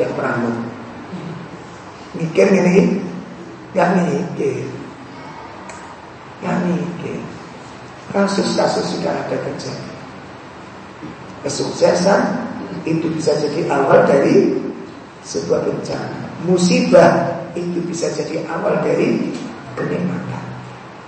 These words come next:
Oh, jadi langkah yang keberapa tadi? Yang kedua, bagi, eh, saudara-saudara yang diuji oleh Allah, minta tolong kepada Allah. Minta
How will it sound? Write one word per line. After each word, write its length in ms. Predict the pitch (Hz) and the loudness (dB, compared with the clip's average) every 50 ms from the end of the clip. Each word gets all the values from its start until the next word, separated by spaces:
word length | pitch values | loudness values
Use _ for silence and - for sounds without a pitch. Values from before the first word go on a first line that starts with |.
| - - - - - - - - - - - - - - - - - - - - - - - - - - - - - - - - - | -18 -18 -18 -18 -18 -16 -16 -16 -16 -16 -16 -16 -16 -16 -16 -16 -18 -18 -18 -18 -18 -18 -16 -16 -16 -16 -16 -14 -14 -14 -12 -8 -4
Oh, 160 | - - 117 117 117 | -2 -2 0 0 -2
jadi 480 | 123 131 - 156 180 202 - 175 180 202 - - - - - - - - - - - - - - | -2 0 2 6 6 8 8 8 6 4 2 0 -2 -6 -6 -8 -10 -12 -14 -14 -16 -14 -8 -4
langkah 480 | 143 151 151 151 147 - - 185 185 185 180 | 0 0 2 2 0 2 2 4 4 6 6
yang 160 | 180 165 170 | 6 6 6
keberapa 340 | 180 170 170 185 202 202 - - | 6 4 6 6 6 6 6 6
tadi? 160 | - - - - - - - - - - - - - - - - - - - - - - - - - - - - - - - - | 6 4 4 2 0 -2 -6 -8 -10 -12 -12 -14 -14 -14 -14 -14 -12 -12 -12 -12 -12 -12 -12 -12 -12 -14 -14 -14 -14 -12 -10 -2
Yang 200 | - 151 156 156 160 - | 2 4 4 4 4 0
kedua, 260 | - - - - - - | 2 4 4 4 4 6
bagi, 480 | 170 156 - 156 156 156 - - - - - - - - - - - - - - - - - - - - - - - - - - 220 | 4 4 4 4 4 4 4 2 0 0 -2 -4 -8 -10 -12 -14 -14 -16 -16 -16 -16 -16 -16 -16 -16 -16 -16 -16 -16 -16 -12 -8 -6
eh, 320 | 190 - - - 160 - 180 - | -4 -4 -2 -2 -2 -2 -4 -4
saudara-saudara 960 | - - 220 - - - 165 156 165 160 - 165 151 - - 156 151 151 151 | -2 -2 0 0 4 4 6 6 6 6 6 6 6 6 6 4 6 6 4
yang 60 | 139 143 | 4 2
diuji 400 | 156 160 180 175 180 165 139 151 | 2 2 2 2 4 4 4 4
oleh 80 | 147 135 139 | 4 4 4
Allah, 420 | 123 - - - 117 - - - - - | 4 4 6 6 4 4 2 0 0 2
minta 320 | 185 190 185 190 185 - | 4 6 6 6 6 6
tolong 240 | - 165 135 135 131 | 4 4 2 2 0
kepada 220 | - 165 - 139 139 - | -2 -2 -2 -2 -4 -4
Allah. 240 | - - - - - - - - - - - 165 170 160 160 - - - - - - - - - - - - - - - | -6 -6 -8 -10 -10 -12 -12 -14 -14 -14 -14 -14 -12 -12 -12 -12 -12 -14 -14 -16 -16 -16 -16 -16 -16 -16 -16 -14 -10 -4
Minta 460 | 160 170 180 180 180 175 - 185 | -2 0 2 4 4 6 6 6